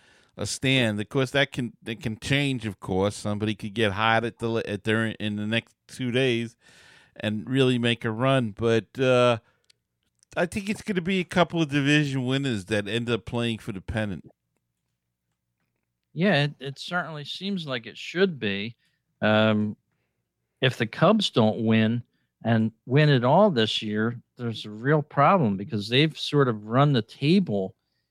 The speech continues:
Speaker 2: in the league, uh, just straight across. They have a, a powerhouse team. It'll be interesting to see if that carries into the playoffs. Of course, last year we saw them make the playoffs for a brief time.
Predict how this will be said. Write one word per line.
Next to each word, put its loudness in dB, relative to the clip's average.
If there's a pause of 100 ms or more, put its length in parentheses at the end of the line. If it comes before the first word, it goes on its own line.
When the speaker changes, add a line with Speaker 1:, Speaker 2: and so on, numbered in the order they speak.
(240)
Speaker 2:
in 4
the 0
league, 2 (100)
uh, 2 (500)
just -4
straight 0
across. 0
They -2
have 2
a, 0
a -6
powerhouse 0
team. 0 (340)
It'll -6
be -2
interesting -4
to -6
see -10
if -10
that -6
carries 0 (160)
into -2
the -4
playoffs. 2
Of -20 (140)
course, -2
last 0
year -2 (500)
we 0
saw 2
them 2 (160)
make -4
the -12
playoffs 2
for -2
a 0
brief 0
time. 0